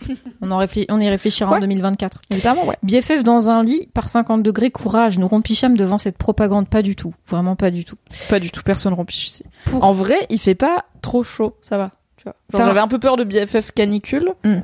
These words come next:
Speaker 1: mais je trouve ça va, on est bien.
Speaker 2: T'as un peu le ventilateur là, c'est toi ?
Speaker 1: J'ai
Speaker 2: Ça va,
Speaker 1: très
Speaker 2: sur
Speaker 1: bien
Speaker 2: toi,
Speaker 1: le
Speaker 2: ça va.
Speaker 1: ventilateur,
Speaker 2: Ok.
Speaker 1: et je suis un peu glowy, mais c'est peut-être la sueur ou peut-être pas.
Speaker 2: <laughs> C'est
Speaker 1: C'est
Speaker 2: peut-être
Speaker 1: l'highlighter, vous ne savez pas.
Speaker 2: C'est peut-être des bouffées de chaleur. Oh, tu crois on fera un B F F
Speaker 1: C'est la
Speaker 2: ménopause
Speaker 1: ménopause.
Speaker 2: un jour ?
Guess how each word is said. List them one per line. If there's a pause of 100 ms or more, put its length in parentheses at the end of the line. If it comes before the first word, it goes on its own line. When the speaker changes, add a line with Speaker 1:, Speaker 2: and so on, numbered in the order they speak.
(200)
Speaker 1:
mais
je
trouve
ça
va, (180)
on
est
bien. (160)
Speaker 2:
T'as
un
peu
le
ventilateur
là,
c'est
toi ? (120)
Speaker 1:
J'ai
Speaker 2:
Ça
va,
Speaker 1:
très
Speaker 2:
sur
Speaker 1:
bien
Speaker 2:
toi,
Speaker 1:
le
Speaker 2:
ça
va.
Speaker 1:
ventilateur,
Speaker 2:
Ok. (200)
Speaker 1:
et
je
suis
un
peu
glowy,
mais
c'est
peut-être
la
sueur
ou
peut-être
pas.
Speaker 2:
<laughs>
C'est
Speaker 1:
C'est
Speaker 2:
peut-être
Speaker 1:
l'highlighter,
vous
ne
savez
pas.
Speaker 2:
C'est
peut-être
des
bouffées
de
chaleur. (160)
Oh, (320)
tu
crois
on
fera
un
B
F
F
Speaker 1:
C'est
la
Speaker 2:
ménopause
Speaker 1:
ménopause.
Speaker 2:
un
jour ?